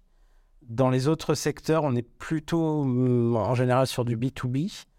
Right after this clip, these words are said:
Donc, l'utilisateur final, c'est un expert.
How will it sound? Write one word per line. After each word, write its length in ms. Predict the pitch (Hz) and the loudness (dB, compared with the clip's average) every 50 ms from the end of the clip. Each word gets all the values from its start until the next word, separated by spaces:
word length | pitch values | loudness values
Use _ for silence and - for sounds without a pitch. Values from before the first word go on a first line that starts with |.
| _ _ _ _ _ _ - | _ _ _ _ _ _ -2
Donc, 260 | 123 120 113 - - | 0 0 0 0 -2
l'utilisateur 540 | 147 151 - - 135 135 143 143 131 147 143 | -4 -4 -2 -4 -2 0 0 2 0 0 -2
final, 280 | - - 143 147 147 | -2 -2 -2 0 -2
c'est 280 | 139 - - - 175 - | -2 -2 -2 -2 0 2
un 100 | 160 156 | 2 2
expert. 640 | 147 139 - - - - 147 160 180 196 - - - | 0 -2 -4 -4 0 0 2 2 0 -2 -8 -12 -20